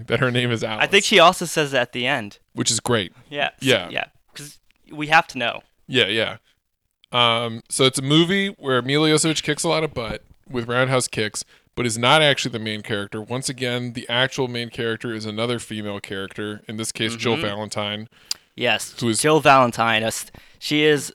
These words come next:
Speaker 2: the
Speaker 1: played
Speaker 2: stand-in replacement for
Speaker 1: Michelle
Speaker 2: bas-,
Speaker 1: Rodriguez.
Speaker 2: basically Michelle Rodriguez's Rain character.
Speaker 1: Yeah. Except this time, instead of being a, like, capable, interesting,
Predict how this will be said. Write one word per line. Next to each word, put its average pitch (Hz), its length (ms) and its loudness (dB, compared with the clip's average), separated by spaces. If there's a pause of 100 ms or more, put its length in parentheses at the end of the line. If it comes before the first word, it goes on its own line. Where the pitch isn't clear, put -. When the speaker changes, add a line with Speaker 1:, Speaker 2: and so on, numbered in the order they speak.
(100)
Speaker 2:
the - 60 -4
Speaker 1:
played 131 180 4
Speaker 2:
stand-in 160 600 6
replacement 135 600 -2
for 117 640 4
Speaker 1:
Michelle 120 320 0
Speaker 2:
bas-, 113 220 2
Speaker 1:
Rodriguez. 104 220 -2
Speaker 2:
basically 180 260 4
Michelle 160 320 2
Rodriguez's 123 880 0
Rain 117 260 -2
character. 107 640 -2
Speaker 1:
Yeah. 101 360 -2 (640)
Except 135 300 0
this 175 240 6
time, 139 420 4 (160)
instead 135 380 2
of 120 220 0
being 127 560 0
a, 110 580 0 (480)
like, 101 380 -8 (120)
capable, 127 1120 4 (1300)
interesting, 120 1120 0